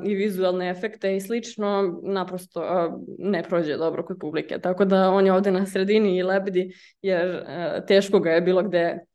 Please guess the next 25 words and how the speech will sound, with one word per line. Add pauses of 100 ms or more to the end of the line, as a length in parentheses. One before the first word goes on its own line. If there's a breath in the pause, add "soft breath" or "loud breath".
(240)
a,
sa
sigurnošću, (320)
sa
sigurnošću
smestiti. (1300)
I
imamo
ove
jeftine (340 loud breath)
i
brze
kanale,
to
su,
dakle,
plaćene
obra-,
objave
na
društvenim
mrežama
i
plaćena
pretraga.